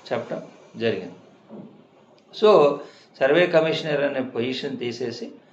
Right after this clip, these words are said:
కలెక్టర్కి ఆ రెవెన్యూ లాస్ ప్రకారం ఈ వక్ఫ్ భూముల గురించి సర్వే చేసే బాధ్యత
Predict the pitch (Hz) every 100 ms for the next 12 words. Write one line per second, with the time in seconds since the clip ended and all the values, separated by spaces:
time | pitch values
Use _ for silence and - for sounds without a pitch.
0 | _ _ - 151 170 - 170 165 226 -
1 | - - 127 131 135 147 156 143 135 -
2 | 131 - 127 151 196 - - 131 135 131
3 | 131 - 151 151 143 131 123 127 - -
4 | 127 131 131 120 120 110 107 110 110